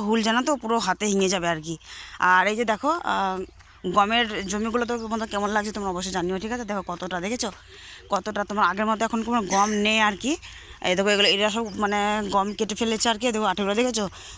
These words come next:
জমিতেই রেখে দিয়ে আছে, অন্যদিন হয়তো নিয়ে যাবে। আর এই দেখো,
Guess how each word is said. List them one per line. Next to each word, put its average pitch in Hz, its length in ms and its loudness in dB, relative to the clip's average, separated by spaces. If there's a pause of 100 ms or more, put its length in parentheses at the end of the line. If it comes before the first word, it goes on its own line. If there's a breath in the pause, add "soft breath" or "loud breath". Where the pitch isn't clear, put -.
(140)
জমিতেই 196 380 2
রেখে 202 180 0
দিয়ে 214 180 4
আছে, 254 120 0 (140)
অন্যদিন 214 340 0
হয়তো 208 160 0 (100)
নিয়ে 208 200 2
যাবে। 214 160 2 (1080 loud breath)
আর 196 200 8
এই 202 80 2
দেখো, 202 120 0